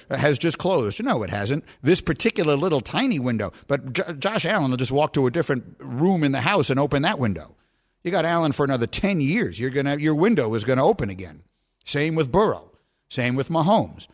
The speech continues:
Same with Herbert. Same with Lamar. Same with any other quarterback you may love. Tua, if he could stay healthy. Jalen Hurts. The league is riddled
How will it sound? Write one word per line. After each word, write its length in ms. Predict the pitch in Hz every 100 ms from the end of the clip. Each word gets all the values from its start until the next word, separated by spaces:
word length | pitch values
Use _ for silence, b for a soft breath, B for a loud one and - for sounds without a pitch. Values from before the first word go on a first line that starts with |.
| b b -
Same 280 | 110 113
with 140 | 139 131
Herbert. 520 | 208 220 110 78 - b b
Same 260 | - 113 117
with 140 | 131
Lamar. 580 | 147 170 190 180 82 - b b b
Same 260 | 135 131 135
with 120 | 131
any 220 | 147 160
other 220 | 220 175
quarterback 440 | - 139 120 117 123
you 60 |
may 220 | 113 107
love. 320 | 107 107 92 -
Tua, 300 | 247 160 107
if 120 | 101
he 80 | 117
could 180 | 117
stay 220 | - 117 95
healthy. 380 | 107 - 85 - b -
Jalen 400 | 123 139 151 151
Hurts. 440 | 226 104 - - - _ _ _ _ _ _ _ _ -
The 120 | 143
league 340 | 165 180 147
is 220 | 135 113 - b
riddled 760 | 135 147 165 381 262 101 76